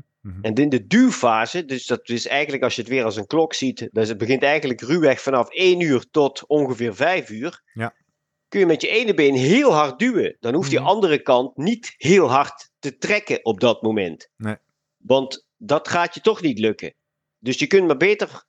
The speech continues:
Speaker 2: focussen op de ene kant van één tot vijf uur heel hard duwen.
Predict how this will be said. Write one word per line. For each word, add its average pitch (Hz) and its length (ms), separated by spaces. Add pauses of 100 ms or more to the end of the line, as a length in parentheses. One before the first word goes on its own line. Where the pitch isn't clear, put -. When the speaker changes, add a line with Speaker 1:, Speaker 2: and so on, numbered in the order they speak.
(180)
Speaker 2:
focussen 202 640
op 127 160
de 143 80
ene 202 300
kant 147 280
van 131 180
één 190 260
tot 160 200
vijf 185 260
uur 127 80
heel 175 280
hard 151 320
duwen. 233 380